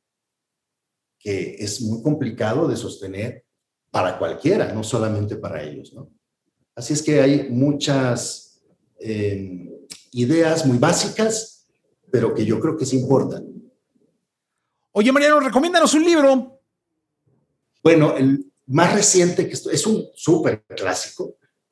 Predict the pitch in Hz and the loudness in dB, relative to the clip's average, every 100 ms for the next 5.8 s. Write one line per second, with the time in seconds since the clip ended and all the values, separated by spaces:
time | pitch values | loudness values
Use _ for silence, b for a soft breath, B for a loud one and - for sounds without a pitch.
0 | - 127 - 151 156 156 147 156 156 165 | -2 -2 2 0 2 0 2 2 2 0
1 | 139 120 120 107 92 - - _ _ - | 0 -2 -2 -6 -8 -12 -18 _ _ -6
2 | 151 147 147 139 127 143 143 127 131 139 | 0 2 4 2 2 0 0 0 0 0
3 | 135 - 147 - 143 - 170 151 143 117 | -2 -4 -8 -12 -12 -10 -6 -2 0 -2
4 | 120 123 113 98 95 104 117 - 110 123 | -4 -4 -4 -6 -6 -8 -10 -10 -6 -4
5 | 139 135 - 107 - 131 131 | -4 -6 -12 -16 -10 -10 -10